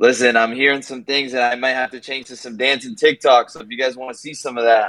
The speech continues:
I might have to get on that now. But really, we just go on and have a good time, bro. Honestly, like, uh, this past week, um, I think I might get banned on P S five.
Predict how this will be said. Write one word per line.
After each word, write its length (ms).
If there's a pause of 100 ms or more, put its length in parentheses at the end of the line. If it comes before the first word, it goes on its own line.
I 80
might 140
have 160
to 100
get 100
on 220
that 260
now. 220
But 300 (240)
really, 280
we 140
just 180
go 160
on 180
and 140
have 200
a 60
good 200
time, 300
bro. 340
Honestly, 480
like, 220
uh, 120 (400)
this 160
past 360
week, 340 (100)
um, 460 (680)
I 120
think 180
I 40
might 220
get 160
banned 280
on 120
P 160
S 140
five. 400